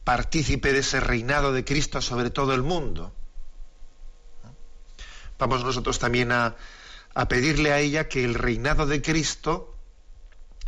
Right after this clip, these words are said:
se, se haga pleno en nuestra propia vida, en nuestro propio corazón, que Cristo reine en nosotros, que nuestra vida interior esté unificada, que no estemos interiormente divididos,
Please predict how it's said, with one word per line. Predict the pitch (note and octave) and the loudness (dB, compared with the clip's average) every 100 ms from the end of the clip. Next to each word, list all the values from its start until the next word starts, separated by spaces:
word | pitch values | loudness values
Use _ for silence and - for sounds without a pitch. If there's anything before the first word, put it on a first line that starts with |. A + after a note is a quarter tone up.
| - - - - - | -8 -10 -18 -20 -12
se, | - - A#2+ A#2 A2+ | -8 -6 -4 -2 -2
se | - A#2 | 0 0
haga | A2+ B2 | 0 2
pleno | D3+ D#3 D3 | 2 2 2
en | D3+ | 0
nuestra | C#3+ - B2 C3 | -2 -2 -2 2
propia | C3+ C#3 C3 | 2 2 2
vida, | - C3 | 2 2
en | A#2 | 0
nuestro | A#2 - A#2+ | -2 -2 0
propio | - C3 C3 B2 | 2 2 2 2
corazón, | B2 A2 - G3+ C3+ A2 | 2 2 2 2 -2 -4
que | A2 | -2
Cristo | G#2 B2+ - C3 | 0 0 2 2
reine | C3 B2 B2 | 2 2 2
en | |
nosotros, | A2 - F3+ - D3 - - - - - | 0 2 2 2 2 0 -4 -6 -10 -2
que | C#3 | 0
nuestra | B2 - B2+ | 0 2 2
vida | B2+ D3+ C#3+ | 4 4 4
interior | C3+ B2+ C#3 B2 C#3+ C3+ | 2 0 0 2 4 2
esté | - - C3 | 0 2 2
unificada, | B2+ B2 A2 A2+ - - D3 C#3 | 2 0 -2 0 0 2 2 2
que | C3+ | 0
no | - | 0
estemos | - C#3 C3 B2 | 0 0 2 0
interiormente | A2+ - C3 B2 C3 A2+ A#2+ | 2 2 2 4 2 2 2
divididos, | G#2 A2 C3+ A#2 A#2+ D3 D3 C#3+ F3 - | 2 2 4 4 4 4 4 2 2 -2